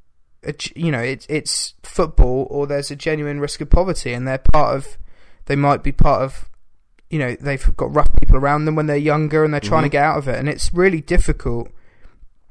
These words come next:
Speaker 1: And that's why the draft's so interesting. It's my favourite thing, is that, you know, you can see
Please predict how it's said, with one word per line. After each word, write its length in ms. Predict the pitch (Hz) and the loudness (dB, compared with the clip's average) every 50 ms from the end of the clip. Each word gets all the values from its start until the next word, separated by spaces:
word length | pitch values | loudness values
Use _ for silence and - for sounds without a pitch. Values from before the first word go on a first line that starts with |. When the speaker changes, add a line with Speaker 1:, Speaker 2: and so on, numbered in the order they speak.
| - _ _ - - | -20 _ _ -12 -6
Speaker 1:
And 100 | - 165 | -4 -2
that's 200 | 175 190 - - | 0 2 4 4
why 100 | - 160 | 4 4
the 80 | 151 147 | 4 2
draft's 360 | 139 - 175 190 196 - - | 2 2 4 4 6 4 2
so 100 | - 135 | 2 0
interesting. 480 | 127 123 - - 139 131 - - 139 131 | -6 -8 -8 -8 -10 -10 -8 -10 -10 -10
It's 140 | 120 - - | -10 -8 -6
my 120 | 147 143 | -2 2
favourite 360 | - - 160 147 139 135 - | 2 2 2 2 -2 -4 -6
thing, 280 | - - 180 175 160 127 | -4 -2 -2 -2 -2 -4
is 200 | 120 123 - - | -8 -12 -10 -8
that, 240 | - 139 127 - - - - - - - - - - - - - | -8 -8 -8 -8 -10 -14 -14 -16 -18 -20 -20 -20 -20 -20 -14 -10
you 120 | 170 165 | -6 -4
know, 80 | 143 131 | -4 -4
you 220 | - - - 160 156 | -6 -8 -12 -14 -12
can 180 | - 156 156 | -10 -10 -8
see 440 | - - - - 196 190 180 147 - | -6 -6 -4 -4 -4 -4 -6 -8 -14